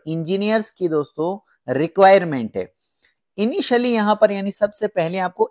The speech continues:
एक साल के लिए यहाँ पर रखा जाएगा। जब आप date of joining, जब आप ज्वाइनिंग डेट जब, जब आपकी होगी, तो ज्वाइनिंग डेट से आगे आपका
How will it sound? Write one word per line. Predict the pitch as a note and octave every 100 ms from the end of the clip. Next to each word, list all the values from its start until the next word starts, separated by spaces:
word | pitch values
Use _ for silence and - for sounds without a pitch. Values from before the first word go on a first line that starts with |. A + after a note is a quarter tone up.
| F3
एक | F#3+ G3
साल | - E3+ E3
के | E3 E3
लिए | D#3+
यहाँ | D3+ D3+
पर | D3+
रखा | C#3+ - C#3
जाएगा। | C#3 C3+ B2+ F3 - _ _ _ _ _ -
जब | C#3 D3
आप | C#3+ C3
date | D3+ D#3
of | D3
joining, | A#2+ B2 C#3+ D3+
जब | B2+ C3
आप | C#3 C3
ज्वाइनिंग | B2+ C#3+ D#3+ D3
डेट | D3+ C#3+
जब, | C#3 - _
जब | C3+ C#3+
आपकी | C#3+ -
होगी, | D3 B2+ C3+ C4 _ _ -
तो | F3+
ज्वाइनिंग | C#3 D3 E3 G#3+ G#3+
डेट | E3+ E3 -
से | F#3+
आगे | E3+ D3+ D#3+ E3+
आपका | E3 F3+